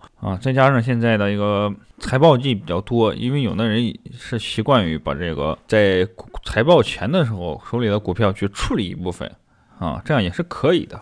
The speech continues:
啊。虽然就是我说的那种，你规避了一些风险，然后可能会损失一些这个收益啊。那个，总之呢，就是自己按照自己的方式啊，怎么觉得合适怎么来，这样就可以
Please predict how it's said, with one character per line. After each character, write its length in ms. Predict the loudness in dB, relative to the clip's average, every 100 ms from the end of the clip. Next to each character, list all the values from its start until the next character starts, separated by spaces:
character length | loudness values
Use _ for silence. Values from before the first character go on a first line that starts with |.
| -14
啊。 160 | -8 -8
虽 160 | -4 -2
然 200 | 0 0
就 140 | -2
是 240 | -4 -6 -8
我 160 | -8
说 220 | -2 0 2
的 120 | 2
那 60 |
种， 240 | 0 -2 -6 -12 -20 -20 -20 _
你 300 | -4 0 0 0
规 160 | 4 6
避 160 | 6 4
了 80 |
一 60 | 2
些 120 | 0
风 220 | 0 2
险， 300 | 2 0 -4 -4
然 100 | -6
后 40 |
可 120 | -2
能 140 | -2 2
会 160 | 0
损 240 | 2 0 0
失 140 | 0
一 100 | -2
些 180 | 0 -2
这 160 | -2
个 160 | -2 -4
收 280 | 0 4 4
益 280 | 2 -6 -10 _
啊。 220 | -6 -6 -4
那 160 | -4 -4
个， 320 | -2 -4 -6 -10 -16 -18 -12 -6
总 180 | -4
之 160 | 0 2
呢， 160 | 4 2
就 180 | 0
是 360 | 0 2 2 0
自 180 | -2 -2
己 380 | -2 -4 -6 -6
按 180 | -4 -2
照 140 | -4
自 160 | -4 -8
己 60 |
的 160 | -8 -6
方 280 | 0 2 2
式 180 | -2
啊， 260 | -4 -2 -2
怎 80 | -2
么 60 | -4
觉 160 | 0
得 80 | 2
合 180 | 4 4
适 140 | 2
怎 100 | -2
么 100 | -2
来， 300 | 0 0 0 -2
这 100 | 0
样 80 | 0
就 80 | 0
可 160 | -2
以 140 | -2